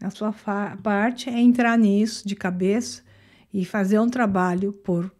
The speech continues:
você. Porque senão eles vão te bloquear, como estão bloqueando o tempo todo, até que te transformem em uma ameba. Coisa que parte grande da população do mundo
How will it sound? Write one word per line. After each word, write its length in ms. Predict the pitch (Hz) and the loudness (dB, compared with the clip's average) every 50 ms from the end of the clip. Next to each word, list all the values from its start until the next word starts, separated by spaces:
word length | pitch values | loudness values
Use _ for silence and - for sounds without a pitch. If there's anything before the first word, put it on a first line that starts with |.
| _ | _
você. 800 | - - 170 185 185 185 - _ _ - - - - - 170 - - _ _ _ _ _ _ _ _ _ _ - | -10 -6 -4 -4 -4 -4 -8 _ _ -18 -14 -10 -8 -6 -8 -8 -10 _ _ _ _ _ _ _ _ _ _ -4
Porque 240 | - 226 220 - | -2 -2 0 -2
senão 500 | 208 - - 269 247 226 202 190 190 196 | -2 -2 2 4 6 6 6 6 4 2
eles 240 | 208 214 226 226 208 | 2 4 4 4 2
vão 240 | 190 190 185 180 190 | 2 2 0 0 0
te 180 | 190 - - 196 | -2 -4 -4 -4
bloquear, 640 | 185 196 202 196 196 - 214 190 175 175 185 185 - _ _ _ _ _ _ _ | -2 -2 -2 -2 -4 -4 -6 -4 -4 -4 -8 -10 -12 _ _ _ _ _ _ _
como 200 | - - 233 226 | -4 -2 -2 -2
estão 340 | 226 - - - 262 294 285 | -2 -2 0 2 2 2 2
bloqueando 640 | 254 240 226 - - 226 208 208 202 202 196 196 - - _ - - - - - | 2 -2 -2 -2 -2 0 0 2 0 0 -2 -4 -6 -10 _ -20 -20 -20 -20 -16
o 120 | - 190 196 | -12 -12 -12
tempo 420 | - - 214 202 208 208 - 240 | -8 -4 -2 -2 -2 -2 -4 -6
todo, 340 | 220 - 208 202 196 196 196 | -6 -2 0 0 0 0 -2
até 200 | 190 - 208 208 | -4 -2 -4 -2
que 120 | 202 247 | -2 -2
te 140 | 233 - 262 | -4 -4 -6
transformem 760 | 247 - 302 330 320 254 - - - 214 208 202 208 214 214 | -4 -2 -2 -2 -2 -4 -4 -2 0 2 4 4 4 4 4
em 40 | 202 | 2
uma 180 | 190 185 180 | 2 0 0
ameba. 560 | 180 190 190 185 165 151 - 104 - 143 165 - _ _ _ _ _ _ _ _ _ _ | 0 0 0 0 -2 -4 -6 -8 -10 -12 -14 -16 _ _ _ _ _ _ _ _ _ _
Coisa 300 | - - 190 175 175 196 | 0 0 0 0 0 -4
que 160 | 170 - - | -8 -12 -16
parte 500 | - - - 180 175 170 - - - 208 - - | -14 -8 -8 -6 -6 -8 -10 -12 -16 -16 -4 2
grande 340 | - 202 208 208 202 185 180 | 6 8 8 8 8 6 2
da 100 | 190 196 | 0 -2
população 680 | 196 208 202 - 220 214 202 208 208 - - 196 190 190 | -2 -4 -4 -2 0 0 0 0 -2 -2 -2 0 0 0
do 200 | 190 196 220 226 | 0 2 4 4
mundo 480 | 214 196 190 190 196 196 196 196 202 | 4 4 4 2 0 0 -2 -4 -8